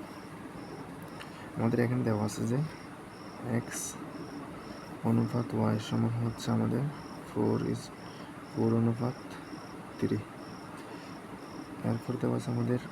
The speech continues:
ওয়াই অনুপাত জেড সমান ফাইভ অনুপাত ফোর। এরকম যখন দেওয়া থাকবে আমাদের, তো আমরা এটাকে সহজ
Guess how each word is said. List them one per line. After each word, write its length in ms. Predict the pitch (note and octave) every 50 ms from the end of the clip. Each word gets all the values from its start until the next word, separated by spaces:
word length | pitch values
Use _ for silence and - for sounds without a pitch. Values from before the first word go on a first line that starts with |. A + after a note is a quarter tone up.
| - A2+ A2
ওয়াই 220 | G#2 G#2 G#2+ A2 B2 C3+ C3+ - - - - - - - - - - - - - - - - - - - - - -
অনুপাত 600 | A2+ A2 A2 A2 A2 A2 - A2+ A2 G#2 G#2 A2+ - - - - - A2+ A2+
জেড 320 | A#2 A2+ A2+ A2+ - - -
সমান 560 | - - - A2 G#2+ G#2+ G#2+ G#2+ A2 A#2+ C3+ - - - - - - - - - - - - - - - - -
ফাইভ 540 | A#2 A2 A2 A2 A2+ A#2 - - - - B2+
অনুপাত 480 | A#2 A2+ A#2 A#2 A#2 A#2+ A#2+ B2+ C#3 - - - - - - - - - - - - - - - - - - - - - - - - - - - - - - - - - - - -
ফোর। 200 | - G#2+ G#2+ G#2 - - - - - - - - - - - - - - - - - - - - - - - - - - - - -
এরকম 240 | - A#2+ A#2+ B2 A#2
যখন 220 | A#2 B2+ C3+ C#3
দেওয়া 160 | C3+ C3 A#2+ A2
থাকবে 240 | - A#2 A2+ B2
আমাদের, 280 | A#2 A2+ A2 A2+ B2 C#3+ D#3+ - - - - - - - - - - - - - - - - - - - - - - - - - - - - - - - - - - - - -
তো 280 | - A#2+ A#2 A#2 A#2+ - - -
আমরা 500 | A2+ A2 A2 A2 B2 A#2+ A2+ A2+ A#2+ A#2 -
এটাকে 520 | - A#2 A2 - A#2 A2 - B2+ C3 C#3+ -
সহজ 400 | - - - B2 A#2 A#2 A2+ -